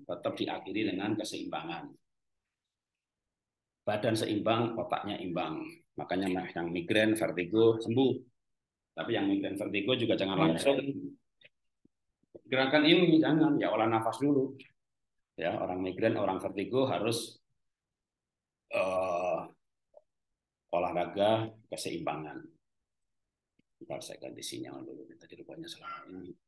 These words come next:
Speaker 1: sinyalnya terlalu kecil. Oke. Jadi kalau yang nggak imbang, ya pakai yang tadi pun yang nggak imbang pakai kursi ya. Jadi kalau nggak ya dekatnya kursi. Kita sem-, seperti biasa namanya posisi pohon.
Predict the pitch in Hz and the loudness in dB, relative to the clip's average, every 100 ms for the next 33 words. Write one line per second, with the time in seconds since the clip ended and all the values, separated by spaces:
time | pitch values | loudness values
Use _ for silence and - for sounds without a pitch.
0 | _ _ _ _ _ _ _ _ - - | _ _ _ _ _ _ _ _ -14 -12
1 | 165 - - - 98 85 - - 113 - | -12 -14 -16 -16 -16 -14 -16 -20 -12 -12
2 | 95 87 - - _ _ - - - - | -10 -16 -20 -20 _ _ -14 -12 -12 -14
3 | - _ _ _ _ _ _ _ _ 87 | -20 _ _ _ _ _ _ _ _ -4
4 | 131 127 110 113 110 107 104 107 135 175 | 0 0 2 2 2 2 2 2 4 4
5 | 185 - 101 85 87 87 95 95 - - | 4 0 -2 -4 -6 -6 -4 -4 -6 -12
6 | _ 98 98 98 107 110 160 107 95 98 | _ -10 -6 -4 -2 0 0 0 -4 -6
7 | 98 127 143 170 175 - 135 - - - | -6 -2 0 -2 -2 -4 -6 -6 -8 -10
8 | - _ _ _ _ _ _ _ - - | -16 _ _ _ _ _ _ _ -14 -12
9 | - 156 160 - 165 170 - - - - | -10 -10 -6 -4 -2 -4 -8 -12 -10 -8
10 | - - 87 - - - 101 104 - - | -8 -8 -10 -12 -16 -8 -4 -4 -4 -10
11 | - - 82 85 - - - 82 87 78 | -18 -14 -10 -10 -10 -14 -8 -4 0 0
12 | - 117 117 - - - _ _ _ _ | 2 4 4 4 -6 -20 _ _ _ _
13 | 92 80 92 90 90 82 - 78 80 - | -6 -4 -4 -6 -8 -8 -12 -8 -8 -8
14 | 85 80 | -10 -10